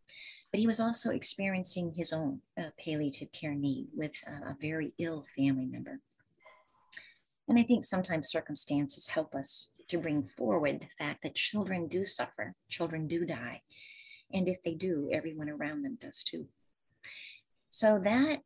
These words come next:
I O M report had a profound effect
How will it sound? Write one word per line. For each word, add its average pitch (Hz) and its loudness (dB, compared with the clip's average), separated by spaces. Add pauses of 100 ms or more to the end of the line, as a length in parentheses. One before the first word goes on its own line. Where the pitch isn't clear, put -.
(240)
I 208 2
O 190 2
M 160 0
report 156 0 (180)
had 170 -2
a 160 0
profound 151 -4
effect - -10